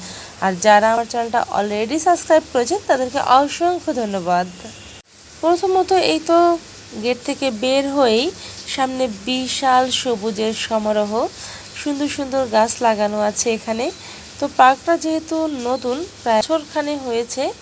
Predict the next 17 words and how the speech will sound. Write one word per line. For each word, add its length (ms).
এক 220
বছরের 480
মতো 360
এখানে 560
পার্কটা 420
গড়ে 320
উঠেছে, 460
সেই 240
ক্ষেত্রে 400
গাছগুলো 640
এখনও 580
অনেকটা 580
ছোট, 260
তারপরও 520
জায়গাটা 540
খুবই 560
সুন্দর। 400